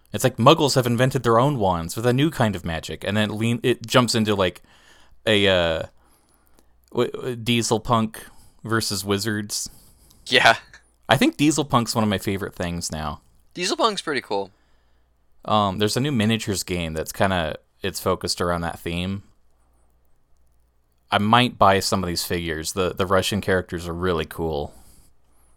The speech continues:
Speaker 2: I need to get a, I really wanna get my No Morlock as a minifig and maybe paint it. I actually brought that up to my brother today.
Speaker 1: Oh, you know, there's a website where you can three D print, like, custom minifigs.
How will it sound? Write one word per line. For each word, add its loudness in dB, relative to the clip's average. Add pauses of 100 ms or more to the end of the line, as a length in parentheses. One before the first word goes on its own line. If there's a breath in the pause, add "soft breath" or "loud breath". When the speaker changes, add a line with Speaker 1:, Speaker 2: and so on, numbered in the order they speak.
(320)
Speaker 2:
I -4
need -2
to -2
get 4
a, 4
I 0
really 0
wanna 0
get -2
my -2
No -6
Morlock -6
as -10
a -10
minifig -8
and -10
maybe -12
paint -12
it. -6 (160)
I -10
actually -6
brought 2
that 2
up -6
to -14
my -6
brother -4
today. -4 (680)
Speaker 1:
Oh, 4
you -2
know, 4
there's 2
a 4
website 2
where -2
you -4
can -4
three 0
D 0
print, -2
like, 0
custom 0
minifigs. -2